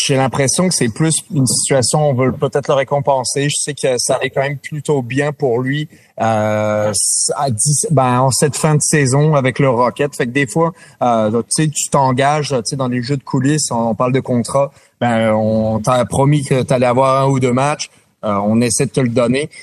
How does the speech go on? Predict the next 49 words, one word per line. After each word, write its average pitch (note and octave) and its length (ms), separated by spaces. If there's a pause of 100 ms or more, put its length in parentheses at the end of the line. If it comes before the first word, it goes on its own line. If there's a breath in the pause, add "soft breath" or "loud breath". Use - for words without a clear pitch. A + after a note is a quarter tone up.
(140 loud breath)
Puis, A3+ 240 (340 loud breath)
si - 400
on C#3 280
veut, F#3 220
est-ce - 180
que, A3 160
tu E3+ 80 (220)
sais, G3 160
dans D3+ 200
la C3+ 240 (280)
façon D3 280
dont G3 100
je B2+ 80
vois C3+ 160
ça, G3+ 180
est-ce - 220
qu'on G3+ 160
a D3 60
essayé E3 280
de D#3 60
saboter C#3+ 540
un C#3+ 120
petit - 220
peu F3+ 120
aussi D#3+ 420
le E3 40
Canadien B2 460
hier, D3 320 (300 loud breath)
euh, A2+ 180
de G#2 80
la B2+ 80
direction ? B2 480
Moi, D#3+ 140
je E3 100
le D3 80
vois D3+ 160
un D3 80
petit - 220
peu E3 80
de D#3 60
même E3 200
aussi D3 380
parce B2+ 220
que, C#3+ 200 (300 loud breath)
euh, A2+ 240
c'était - 180
un B2 140
match D3+ 320
que B2 160